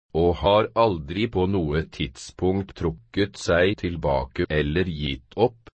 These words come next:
Hun har gjennom alle disse årene gitt skolen konkrete tips om hva Rolf trenger,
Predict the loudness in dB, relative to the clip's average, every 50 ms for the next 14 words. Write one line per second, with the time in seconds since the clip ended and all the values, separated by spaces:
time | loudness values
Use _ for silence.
0 | _ _ _ 0 2 2 2 2 0 0 0 0 0 0 -2 -2 -2 -2 0 0
1 | 0 -2 -2 -2 0 2 2 4 2 2 -2 -4 -4 -4 -4 -4 -6 -6 -6 -8
2 | -6 -4 -4 -2 -2 -2 -2 -2 -2 -4 -4 -4 -4 -6 -6 -6 -8 -14 -10 -8
3 | -6 -4 -4 -4 -4 -4 -2 -2 -4 -4 -4 -4 -6 -6 -4 -4 -4 -2 -2 -4
4 | -4 -6 -6 -8 -6 -4 -4 -4 -4 -4 -6 -10 -10 -8 -6 -6 -4 -4 -4 -2
5 | -2 0 2 2 2 2 2 0 0 -2 -2 -6 -6 -4 -2 -2 -2 0 0 2
6 | 2 2 0